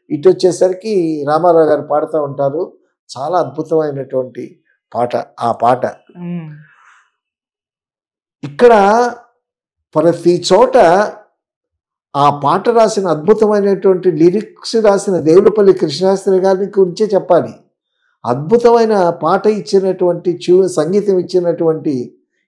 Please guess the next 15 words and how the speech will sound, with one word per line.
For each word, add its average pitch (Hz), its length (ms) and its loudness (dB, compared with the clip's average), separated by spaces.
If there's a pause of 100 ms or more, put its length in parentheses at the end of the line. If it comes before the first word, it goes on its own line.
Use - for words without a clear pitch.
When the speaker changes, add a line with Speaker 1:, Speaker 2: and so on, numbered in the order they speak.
Speaker 1:
ఎస్ 131 280 -2
రాజేశ్వరరావు 196 600 2
గారిని 185 240 -2
చెప్పాలి. 139 520 -6 (800)
ఎస్ 160 260 0
రాజేశ్వరరావుకి 202 960 0
గొప్ప 165 320 2
పేరు 226 260 6
తెచ్చినటువంటి 170 840 -2
సినిమా 143 320 -4
ఇది. 104 320 -6 (280)
Speaker 2:
ఓకే. 165 540 -12 (240)
Speaker 1:
భానుమతి 214 560 4
ఒక 208 100 2
లెజెండ్, 180 520 4